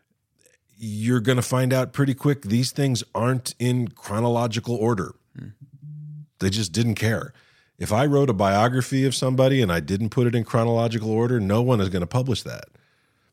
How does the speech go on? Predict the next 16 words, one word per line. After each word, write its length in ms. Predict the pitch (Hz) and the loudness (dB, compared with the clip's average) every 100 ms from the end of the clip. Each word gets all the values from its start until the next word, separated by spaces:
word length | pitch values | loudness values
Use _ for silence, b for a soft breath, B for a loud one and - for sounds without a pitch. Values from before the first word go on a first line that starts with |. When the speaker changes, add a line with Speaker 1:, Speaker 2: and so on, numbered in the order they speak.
| - | -8
Speaker 1:
Like, 240 | 87 85 76 87 | -4 -4 -6 -8
the 220 | 90 110 | -2 2
idea 580 | 110 107 117 135 131 120 | 2 2 0 2 2 2
wasn't 640 | 101 95 92 120 120 120 104 - | 0 -4 0 0 0 -2 -6 -6
to 120 | 110 | -4
give 260 | 85 107 92 | -2 -2 -2
a 60 | |
blow-by-blow, 1200 | 85 90 107 117 107 104 95 101 101 101 98 95 - | -2 0 0 0 0 0 0 0 0 0 0 -2 -6
event 440 | 92 80 107 107 | -8 -4 -2 -2
by 160 | 95 101 | -2 -2
event 400 | 95 87 98 98 | -2 -4 -4 -4
by 160 | 95 92 | -4 -4
event 420 | 90 85 98 98 | -4 -4 -4 -4
of 140 | 92 82 | -8 -8
Jesus's 580 | 87 92 80 78 76 82 | -6 -6 -6 -8 -8 -8
life 460 | 147 107 80 - | -6 -4 -6 -10